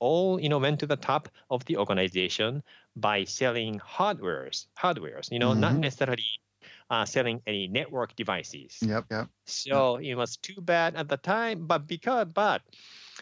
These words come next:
Speaker 1: um, because of that, and Sony was not started to be as fun place as, you know, it used to be for me. So when they said it was time for me to go back to Japan, I didn't want to go back to Japan. I still wanted to try my internet.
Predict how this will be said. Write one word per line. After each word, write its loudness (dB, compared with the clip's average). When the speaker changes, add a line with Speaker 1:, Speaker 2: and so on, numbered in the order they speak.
Speaker 1:
um, 0
because -2
of 0
that, 4
and 0
Sony -2
was 0
not 2
started 0
to -4
be -2
as 0
fun -2
place 2
as, -2
you -4
know, -6
it -8
used 2
to 0
be 2
for 4
me. 2
So 2
when 2
they 2
said 0
it -2
was -2
time -2
for 2
me -2
to 0
go 2
back -2
to 0
Japan, 0
I -2
didn't 0
want -2
to -2
go 0
back 0
to -12
Japan. 0
I 0
still -2
wanted -4
to 0
try 0
my 0
internet. 0